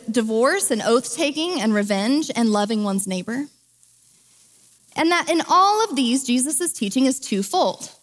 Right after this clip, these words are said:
"You've heard it said, but I say to you,"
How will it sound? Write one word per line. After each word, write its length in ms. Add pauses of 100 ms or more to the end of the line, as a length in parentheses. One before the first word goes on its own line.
"You've 160
heard 180
it 140
said, 480 (240)
but 120
I 220
say 260
to 180
you," 400